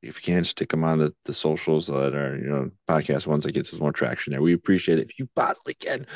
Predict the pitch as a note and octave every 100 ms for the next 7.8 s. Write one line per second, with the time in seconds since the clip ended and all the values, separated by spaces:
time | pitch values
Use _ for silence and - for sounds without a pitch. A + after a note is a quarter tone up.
0 | - - B2 G2+ A2 A2+ G2+ F#2+ F#2 F2+
1 | F#2 F2+ F2 F2 E2 E2+ D#2+ - E2+ E2
2 | D#2+ - D#2 D2 D#2+ D#2 D2+ C#2+ D2 G#2+
3 | - E2 E2 E2 D2+ D2 D2 - - -
4 | - F2 E2+ E2 D#2+ D#2 D2 - G2 F2
5 | D#2+ D2+ D#2+ D2+ D2 - F2+ F2+ - -
6 | A2+ A2 G2 F#2+ F#2 F#2+ F2 E2 E2 E2
7 | - - - - D#2+ D#2 D#2